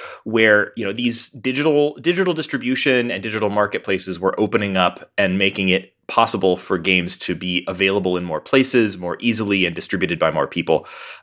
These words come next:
Th-, you know, there's always been indie games. There's always been,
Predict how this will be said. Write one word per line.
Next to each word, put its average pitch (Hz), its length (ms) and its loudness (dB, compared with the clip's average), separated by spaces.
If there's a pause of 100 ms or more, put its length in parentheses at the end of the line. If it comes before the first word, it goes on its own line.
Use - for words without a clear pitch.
(120)
Th-, - 100 -6
you 175 120 2
know, 165 40 4
there's 160 140 2
always 175 320 2
been 123 500 0
indie 113 360 -2
games. 101 560 0 (180)
There's 110 180 2
always 120 360 4
been, 107 640 0